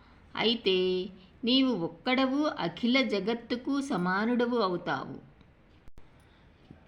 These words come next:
పవిత్రుడు, సాహసోపేతుడు అయిన వ్యక్తే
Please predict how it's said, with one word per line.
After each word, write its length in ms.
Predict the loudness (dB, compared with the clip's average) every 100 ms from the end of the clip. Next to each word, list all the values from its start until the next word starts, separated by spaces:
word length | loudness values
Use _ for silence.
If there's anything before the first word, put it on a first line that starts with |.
| -20 -20 -20 -18 -6
పవిత్రుడు, 880 | -2 2 0 0 2 6 6 6 2
సాహసోపేతుడు 1300 | 2 2 2 0 0 2 2 4 4 4 4 4 2
అయిన 260 | 0 -2 -2
వ్యక్తే 580 | -4 -2 0 0 -2